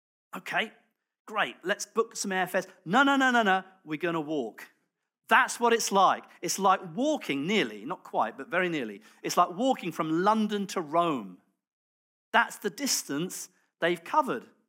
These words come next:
That's a phenomenal distance. Do you know what? Half of that distance was unplanned. They only expected to do half of that.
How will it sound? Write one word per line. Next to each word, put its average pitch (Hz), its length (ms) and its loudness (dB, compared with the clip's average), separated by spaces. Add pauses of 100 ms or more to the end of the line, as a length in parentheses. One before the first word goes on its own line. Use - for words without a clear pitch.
(680)
That's 254 160 -4
a 170 60 -6
phenomenal 175 720 -4
distance. 160 440 -10 (180)
Do 226 100 -6
you 247 40 2
know 269 60 6
what? 262 160 4 (360)
Half 302 320 6
of 254 100 -2
that 254 300 0
distance 202 440 -4
was 160 120 -4
unplanned. 135 640 -2 (800)
They 202 140 4
only 269 260 4
expected 233 480 -2
to 202 80 -2
do 208 140 0
half 233 380 4
of 190 60 -6
that. 170 320 4